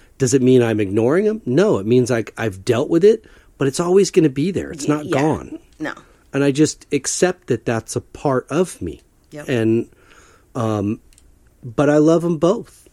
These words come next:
Speaker 2: Yep.
Speaker 1: It has, it, it's not out of disrespect. It's, it's out of, I wanna change the cycle.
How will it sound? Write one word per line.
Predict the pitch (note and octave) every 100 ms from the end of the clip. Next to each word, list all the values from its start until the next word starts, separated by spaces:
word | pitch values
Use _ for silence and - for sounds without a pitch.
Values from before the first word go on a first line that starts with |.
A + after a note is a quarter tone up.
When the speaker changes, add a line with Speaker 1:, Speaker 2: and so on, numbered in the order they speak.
| _
Speaker 2:
Yep. | D3+ - _ _
Speaker 1:
It | B2
has, | B2+ C3 E3 -
it, | C#3+ C3+ -
it's | C#3 - -
not | C3 C#3 D3+
out | C#3 C#3
of | A#2
disrespect. | C#3 - B2+ - E3 F3+ -
It's, | A2+ -
it's | - C3 -
out | C3 B2+
of, | A#2+ G2+ _ _ _ _ _ _ _ _ _
I | - C3 C#3+ D3
wanna | C3+ C3 B2+
change | A#2 - - C3 C3 A#2+ A2 G#2 - -
the |
cycle. | F#2+ - B2 A2+ - -